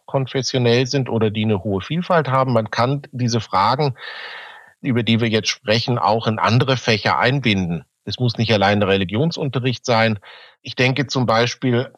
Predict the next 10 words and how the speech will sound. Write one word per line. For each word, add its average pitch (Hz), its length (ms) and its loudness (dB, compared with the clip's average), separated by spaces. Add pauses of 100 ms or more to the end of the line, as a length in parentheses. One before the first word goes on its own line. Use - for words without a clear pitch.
an 113 560 2
einen 117 380 2
Kollegen, 123 380 0
der 123 100 4
davon 117 220 -2
berichtet 127 440 -4
hat, 123 320 0 (240)
der 113 140 4
das 110 180 -4
Thema 117 500 2